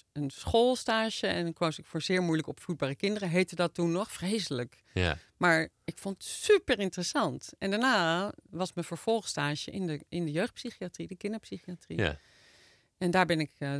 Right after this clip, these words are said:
Speaker 1: toen heel lang gebleven, met werken ook. En ik mocht meteen ook blijven werken daar. En, eh, nou, dat, ik vond het zo interessant. Ja.
Speaker 2: Hey, volgens mij, als ik het zo op, op LinkedIn kon volgen, ben je door de jaren heen steeds om de paar jaar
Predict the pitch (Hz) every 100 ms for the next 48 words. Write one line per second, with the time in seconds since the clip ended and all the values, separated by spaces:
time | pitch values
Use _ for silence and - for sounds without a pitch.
0 | 143 - 147 165 151 135 - 180 208 180
1 | - - - - 165 170 - - - _
2 | - _ - 151 135 175 160 151 151 139
3 | 131 123 143 127 - 143 202 196 175 170
4 | 156 156 156 - - 147 135 135 - 67
5 | - _ - 147 _ - - - 170 147
6 | - 202 156 131 - - 110 - - _
7 | - - - - 165 104 - 123 135 -
8 | - 113 110 113 120 107 - - - _
9 | - 104 110 123 123 101 110 120 98 92
10 | 95 95 - - - - - - 107 101
11 | 104 98 117 113 101 95 98 90 92 95
12 | 90